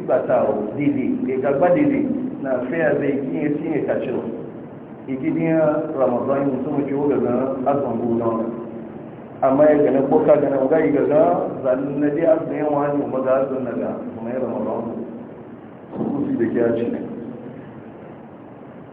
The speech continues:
Alamari na sheke ne ya zube na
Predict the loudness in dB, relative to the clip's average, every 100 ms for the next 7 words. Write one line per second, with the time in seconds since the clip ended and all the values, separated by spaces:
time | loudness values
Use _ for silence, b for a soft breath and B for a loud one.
0 | -18 -18 -18 0 4 8 8 6 2 2
1 | 0 0 0 0 0 -2 -6 -10 -12 -16
2 | -18 -20 -20 -20 -14 -4 0 2 2 2
3 | 2 4 2 2 0 -4 -2